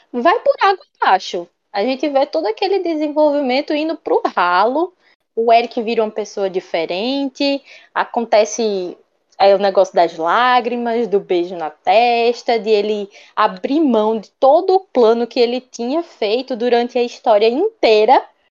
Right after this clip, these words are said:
pra poder dar outro final pra história, pra poder liberar os dois pombinhos.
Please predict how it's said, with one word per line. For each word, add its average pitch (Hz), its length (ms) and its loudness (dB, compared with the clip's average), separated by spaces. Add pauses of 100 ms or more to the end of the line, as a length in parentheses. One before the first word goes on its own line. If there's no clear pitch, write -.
(260)
pra 269 140 0
poder 247 280 0
dar 247 160 4
outro 247 220 0
final 226 320 -8
pra 202 100 -8
história, 214 380 -2
pra 247 160 -10
poder 220 220 -2
liberar 208 460 -2
os 220 140 -6
dois 196 220 -6
pombinhos. 202 640 -10